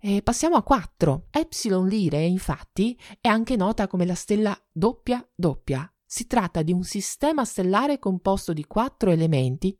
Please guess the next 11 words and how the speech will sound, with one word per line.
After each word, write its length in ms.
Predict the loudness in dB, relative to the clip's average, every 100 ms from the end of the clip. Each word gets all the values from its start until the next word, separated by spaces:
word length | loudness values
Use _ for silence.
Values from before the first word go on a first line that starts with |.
| -2
che 100 | 0
si 140 | 2
distinguono 640 | 0 -2 0 0 2 2
man 160 | 2 0
mano 280 | 2 2 2
che 100 | 0
si 120 | 0
aumenta 480 | 0 2 2 2 2
la 80 | 2
potenza 480 | 2 2 2 4 0
osservativa. 760 | 2 0 0 -2 -4 -8 -8